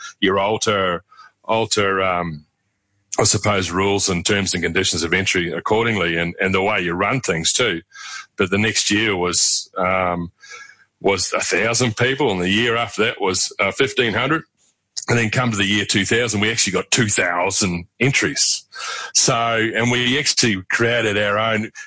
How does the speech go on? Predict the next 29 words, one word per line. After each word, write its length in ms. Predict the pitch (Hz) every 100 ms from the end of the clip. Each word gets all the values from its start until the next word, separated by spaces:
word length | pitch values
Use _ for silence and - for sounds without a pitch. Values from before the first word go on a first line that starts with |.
| -
one 180 | 123
of 60 | 98
the 80 | 87
projects 520 | - 123 131 113 92 -
was, 180 | 98
was 240 | 101 104 92
create 400 | - 107 110 110
a 60 |
boat 400 | 90 - 113 117 -
that 160 | 95 92
was 160 | 90
actually 420 | 110 107 - 95 - - - - - _ _ -
the, 420 | 107 98 95 92 69 -
the, 380 | 95 90 92 - -
the 180 | 98 95
raw 300 | 110 139 117
product 460 | - 131 117 104 -
was, 460 | 104 98 - -
was 240 | 107 104 -
refined 640 | 95 - 127 120 117 110
and 120 | 98 104
everything 320 | 107 104 98
at 180 | 98 -
Q 280 | - 110 104
A 160 | 98
L. 180 | 98 123
Then 160 | 117 113
it 120 | 104
was 420 | 92 98 - -